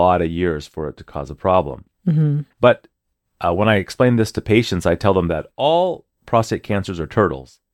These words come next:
Speaker 1: There's just some turtles that are a little faster than others.
Speaker 2: <laughs>
Speaker 1: And so, but that doesn't mean that e-, even, even a really bad cancer,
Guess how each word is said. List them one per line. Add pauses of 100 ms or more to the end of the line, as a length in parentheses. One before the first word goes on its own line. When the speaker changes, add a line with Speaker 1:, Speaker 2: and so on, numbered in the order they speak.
Speaker 1:
There's
just
some
turtles
that
are
a
little
faster
than
others. (120)
Speaker 2:
<laughs>
Speaker 1:
And
so, (120)
but
that
doesn't
mean
that (180)
e-,
even,
even
a
really
bad
cancer,